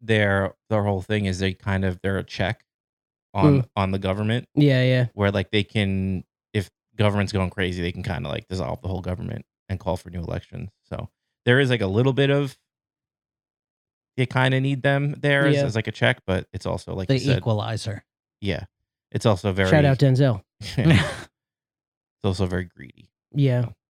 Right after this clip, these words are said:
Speaker 1: But
Speaker 2: So, but
Speaker 1: hey.
Speaker 2: hey, you know what? Seventy years. I, I did like K F C Barstool's take 'cause
Speaker 1: What'd
Speaker 2: he,
Speaker 1: he
Speaker 2: 'cause
Speaker 1: say?
Speaker 2: he was, I mean, he was ripping her for, like, you know, married your cousins, all the things that they're, like, uh, uh, the, the bad stuff in their, in their history.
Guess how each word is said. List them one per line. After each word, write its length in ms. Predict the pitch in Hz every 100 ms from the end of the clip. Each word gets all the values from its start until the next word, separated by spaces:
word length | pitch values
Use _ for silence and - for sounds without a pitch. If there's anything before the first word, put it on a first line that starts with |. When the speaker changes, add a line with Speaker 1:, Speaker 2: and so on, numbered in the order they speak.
| _ _ _ _
Speaker 1:
But 80 | 185
Speaker 2:
So, 40 | 180
but 40 |
Speaker 1:
hey. 140 | 135 262
Speaker 2:
hey, 140 | 220
you 100 | 156
know 120 | 180 180
what? 220 | 185 -
Seventy 340 | 233 214 208
years. 500 | 196 196 190 190 -
I, 160 | 180 175
I 100 | 190
did 200 | 180 214
like 200 | 202 180
K 180 | 190 160
F 100 | 143
C 240 | 165 151
Barstool's 680 | 139 151 139 147 139 131 123
take 380 | - 127 123 - -
'cause 100 | 123
Speaker 1:
What'd 140 | 117 107
Speaker 2:
he, 40 |
Speaker 1:
he 60 | 95
Speaker 2:
'cause 140 | 165
Speaker 1:
say? 60 | 277
Speaker 2:
he 40 |
was, 140 | 269 233
I 80 |
mean, 140 | 226 226
he 80 | 247
was 180 | 202
ripping 220 | 202 208 196
her 80 |
for, 120 | 160 175
like, 200 | 147 147
you 80 |
know, 80 | 120
married 240 | 117 117 123
your 60 |
cousins, 420 | 190 185 156 147 139 - _
all 140 | 214 208
the 80 | 190
things 280 | 208 190
that 140 | 175 156
they're, 160 | 165
like, 280 | 160 156 139 - _ _ _ _ _ 175
uh, 40 |
uh, 480 | 151 156 143 135 -
the, 240 | 156 151 123
the 140 | - 147
bad 400 | 185 220 202 151
stuff 400 | - 131 135 156
in 120 | 147
their, 140 | 143
in 160 | 131 143
their 140 | 135
history. 560 | 123 139 - 135 135 -